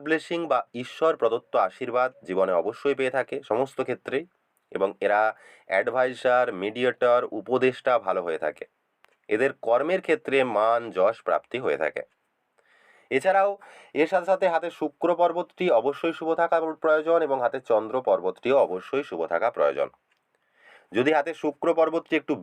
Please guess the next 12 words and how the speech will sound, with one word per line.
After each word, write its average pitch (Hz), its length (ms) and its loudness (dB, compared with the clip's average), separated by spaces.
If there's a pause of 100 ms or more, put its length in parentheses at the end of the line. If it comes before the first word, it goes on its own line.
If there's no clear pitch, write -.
বিস্তৃত 151 460 -2 (140)
হয়, 151 240 4 (340)
শুক্র 131 420 -2
পর্বতে 147 360 2 (160)
খুব 143 120 -4 (180)
বেশি 151 300 2 (380)
জাল 110 300 2
চিহ্নের 143 420 0 (120)
প্রভাবিত 123 420 0 (160)
না 98 100 4 (100)
হয়ে 135 200 2
থাকে 135 240 -2